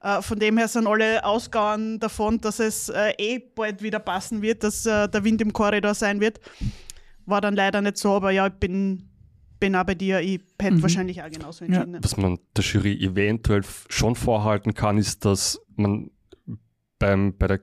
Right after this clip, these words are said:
Speaker 3: bei Anlaufluke generell zu großzügig war. Dass man da nicht schon bei zumindest einer Luke weiter unten gestartet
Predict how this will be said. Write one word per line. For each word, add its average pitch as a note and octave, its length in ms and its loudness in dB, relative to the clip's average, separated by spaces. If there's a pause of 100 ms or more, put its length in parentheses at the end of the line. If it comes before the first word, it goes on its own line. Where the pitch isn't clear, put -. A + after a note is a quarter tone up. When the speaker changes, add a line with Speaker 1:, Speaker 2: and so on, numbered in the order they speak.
(140)
Speaker 3:
bei F#2+ 380 0
Anlaufluke A2 760 2
generell G2+ 440 2
zu - 160 -2
großzügig F#2+ 640 0
war. E2+ 180 -4 (680)
Dass - 140 2
man G#2 120 2
da G2 160 2
nicht G2+ 360 -2
schon G#2+ 280 0
bei G2+ 400 2
zumindest G#2 400 0
einer G#2+ 420 2
Luke G#2+ 300 0
weiter G#2 280 2
unten G#2 520 0
gestartet G2 720 -2